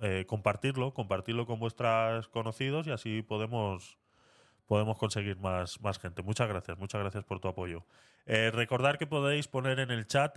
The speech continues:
exclamación stream y participar de un sorteo que vamos a hacer a final de noviembre. En cada directo que haga podéis poner exclamación stream una vez y conseguís una participación para ese sorteo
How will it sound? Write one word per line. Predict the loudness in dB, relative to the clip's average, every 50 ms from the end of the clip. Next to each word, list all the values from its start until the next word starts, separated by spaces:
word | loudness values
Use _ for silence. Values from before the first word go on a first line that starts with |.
| -4 -4
exclamación | -4 -2 0 2 2 4 4 4 0 0 2 2 2 2 2 0 -2 -4 -2
stream | -2 -2 -2 -2 -2 0 0 0 0 -2 -6 -10 -8 -6
y | -4
participar | 0 2 2 2 2 -2 -4 0 2 2 2 2
de | 2
un | -2 -2
sorteo | 0 -2 -2 0 0 0 0
que | 2 0
vamos | 0 0 0 -4
a | -4
hacer | -2 0 0 0 0
a | 0
final | -2 -4 -2 0 2 2 2 2 0
de | 0 0
noviembre. | 0 0 2 2 0 0 0 -2 -4 -6
En | -6 -2
cada | 2 2 4 4 4
directo | 2 2 2 2 2 0 _ 0 2 2 4 4 2 0 0 0
que | 2 2
haga | 2 2 2 2 0 0
podéis | 0 0 0 2 0 0 -2
poner | -2 -2 0 0 0 0
exclamación | -2 -2 -2 -2 -2 -2 -2 -4 -4 -4 -4 -4
stream | -4 -2 0 0 0 -2 -6 -8
una | -6 -2 0 2 2 2
vez | 4 2 2 0 -4 -16 _ _ _ _ -20 -20 _ _
y | -4 -2 2
conseguís | 2 2 2 2 2 2 0 0 0
una | 0 0 0 4
participación | 4 4 4 4 2 -2 -2 0 0 2 0 2 0 0 0 2
para | 2 2 2
ese | 2 0 0
sorteo | -2 -2 -4 -2 0 0 2 2 0 -2 -6